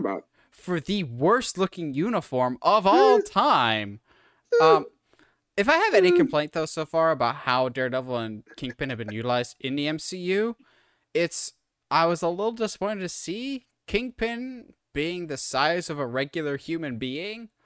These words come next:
Speaker 2: Like, I don't need him to be into the Spider-Verse chunk boy,
Speaker 1: Yeah, yeah,
Speaker 2: but
Speaker 1: yeah.
Speaker 2: I would like him to be at least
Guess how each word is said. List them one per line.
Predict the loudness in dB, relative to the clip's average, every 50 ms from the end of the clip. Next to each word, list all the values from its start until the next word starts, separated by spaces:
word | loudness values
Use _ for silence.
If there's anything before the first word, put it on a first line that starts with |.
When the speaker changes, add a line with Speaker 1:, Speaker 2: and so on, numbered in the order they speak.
| _ _ _ _ _ _ _ _
Speaker 2:
Like, | -4 -4 -4 -2 0
I | 0 2
don't | 2 2 0 -2 -4
need | -4 -4 -2 -2 -2
him | -2 -4 -4
to | -4 -4 -4
be | -4 -4 -6 -6 -4 -2
into | -2 -2 -2 -2
the | -2 -2
Spider-Verse | -2 -2 0 2 2 2 4 2 0 0 0 0 0 0 0 0 -2 -4
chunk | -4 -2 0 2 2 0 0 -4 -4 -2
boy, | 2 2 4 6 8 8
Speaker 1:
Yeah, | 8 8 6 6 4 4
yeah, | 4 4 6 6 6 6
Speaker 2:
but | 6
Speaker 1:
yeah. | 6 6 6 4
Speaker 2:
I | 4 4 4
would | 4 2 2
like | 4 4 2 2 2 -2 -4
him | -4 -4 -4
to | -4 -6 -6
be | -4 -4 -2 -2
at | -2
least | -2 -2 -4 -4 -6 -10 -12 -14 -20